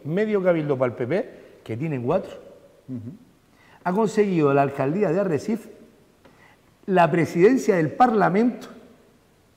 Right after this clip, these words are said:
Speaker 1: y ahí la tiene. Y va la, y, y ahora mismo la discusión es que ella la está poniendo encima de la mesa,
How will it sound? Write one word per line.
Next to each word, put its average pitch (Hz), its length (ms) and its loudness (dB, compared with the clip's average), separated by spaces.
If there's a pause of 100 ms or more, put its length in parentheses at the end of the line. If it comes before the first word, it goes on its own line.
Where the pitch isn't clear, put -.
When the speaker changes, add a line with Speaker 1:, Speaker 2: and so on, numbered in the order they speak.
(320)
Speaker 1:
y 160 80 -6
ahí 208 80 2
la 240 120 -2
tiene. 147 600 -4
Y 165 80 0
va 214 120 4
la, 220 280 0
y, 180 300 -2
y 180 40 2
ahora 214 240 0
mismo 196 260 -2
la 180 100 0
discusión 180 500 -2
es 131 160 -6 (640)
que 160 80 0
ella 190 160 4
la 151 80 2
está 208 180 0
poniendo 180 320 -2
encima 190 240 -4
de 165 60 -2
la 160 60 -4
mesa, 214 340 -8